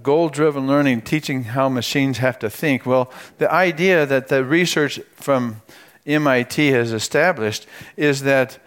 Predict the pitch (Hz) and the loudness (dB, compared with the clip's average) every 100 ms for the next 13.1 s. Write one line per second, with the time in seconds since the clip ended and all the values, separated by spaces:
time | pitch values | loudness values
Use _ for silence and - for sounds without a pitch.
0 | _ _ _ - 127 - 135 - 135 131 | _ _ _ -4 -4 0 -4 0 0 0
1 | - - 170 185 170 135 127 143 170 180 | 0 -4 -2 -2 -2 -4 -2 0 2 2
2 | 170 180 165 156 147 180 180 180 117 110 | 2 0 2 -2 -2 0 0 0 -4 -4
3 | - - - 190 - 120 113 113 - - | -12 -10 -2 -2 0 -2 -2 -6 -12 -20
4 | - - - 139 139 139 160 185 175 151 | -20 -18 -10 -2 -2 0 -2 0 0 0
5 | - - - - 170 151 113 - - _ | -4 -4 -4 -2 0 0 -2 -6 -20 _
6 | _ _ _ - 131 127 135 151 170 135 | _ _ _ -4 -2 0 2 2 2 2
7 | 110 104 87 95 104 123 143 127 - 147 | 0 -2 -2 -6 -2 -2 0 -2 0 2
8 | 147 123 110 117 113 117 107 120 127 120 | 2 0 -4 -6 -4 -6 -4 -4 0 -2
9 | 117 - 127 123 123 120 113 - 113 - | -2 0 0 0 -4 -6 -6 -6 -8 -6
10 | 113 131 117 - - - - 170 185 160 | -2 0 0 -2 -12 -18 -4 2 2 0
11 | - 180 165 143 143 131 131 123 147 202 | -6 -8 -2 0 0 -2 -4 -2 0 2
12 | 208 180 143 120 117 131 147 104 92 101 | 2 0 -2 -8 -2 0 2 0 -4 -8
13 | - | -14